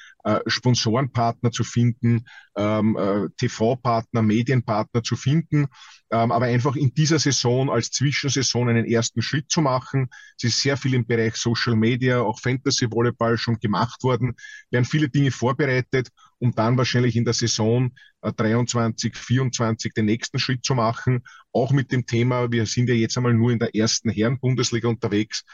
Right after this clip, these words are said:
aber natürlich mittelfristig auch die zweite Herren-Bundesliga, aber auch die Damen-Bundesliga eins und zwei in diesen Ligenverband zu bekommen, um das Produkt, äh, perfekt weiterentwickeln zu können.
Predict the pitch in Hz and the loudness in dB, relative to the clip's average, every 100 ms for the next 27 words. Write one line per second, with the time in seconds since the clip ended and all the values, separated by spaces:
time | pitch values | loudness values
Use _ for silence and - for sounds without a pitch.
0 | - - 107 113 120 107 123 131 120 117 | -20 -8 -2 -2 0 2 0 0 -2 -2
1 | 117 - 113 110 - - - - - - | -2 -2 0 0 -2 -16 -20 -8 -6 -2
2 | 113 - 107 117 - 117 117 117 123 123 | -4 -2 0 0 0 0 0 0 0 0
3 | 117 117 120 120 98 107 113 - 113 107 | 0 0 0 0 0 0 0 0 0 0
4 | - - 92 104 123 - 120 117 113 110 | -6 -8 0 2 2 2 2 2 0 -2
5 | 82 104 113 127 113 - 95 110 113 - | 0 0 0 0 0 0 2 2 -2 -8
6 | - - 135 120 123 117 117 127 117 120 | -16 -2 0 2 2 2 2 0 -2 -2
7 | 101 98 113 - - - 104 110 117 120 | 0 -2 -2 -2 -4 -2 0 2 2 2
8 | 113 113 - - 107 117 117 - - 113 | 0 -2 -4 -4 -2 -2 -4 -6 -2 -2
9 | - 104 - 104 - 98 95 104 92 90 | -2 -4 -2 -6 -2 -2 0 -2 -6 -6
10 | - 87 - - 73 | -6 -8 -8 -8 -10